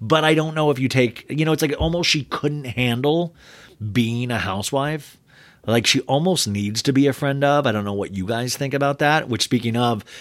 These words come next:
uh, Real Housewives of Atlanta, because the, it, Real, um, Bravo While Black is an amazing podcast and Instagram account with my two friends Kaya and Aaron, and, uh,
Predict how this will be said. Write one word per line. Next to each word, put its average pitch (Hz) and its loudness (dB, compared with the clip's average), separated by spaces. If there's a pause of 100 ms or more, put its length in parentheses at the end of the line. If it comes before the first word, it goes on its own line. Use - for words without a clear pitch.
(200)
uh, 104 -4
Real 110 -2
Housewives 104 -2
of 104 -4
Atlanta, 113 -2 (300)
because 98 -4 (200)
the, 110 -4
it, 117 0
Real, 120 4
um, 117 -2
Bravo 139 4
While 127 6
Black 101 0
is 98 -2
an 101 -2
amazing 104 0 (320)
podcast 104 0
and 101 -2
Instagram 95 -4
account 98 -6 (300)
with 104 -2
my 101 -4
two 151 2
friends 113 2
Kaya 107 2
and 98 -2
Aaron, 92 -6 (800)
and, 101 -4
uh, 90 -6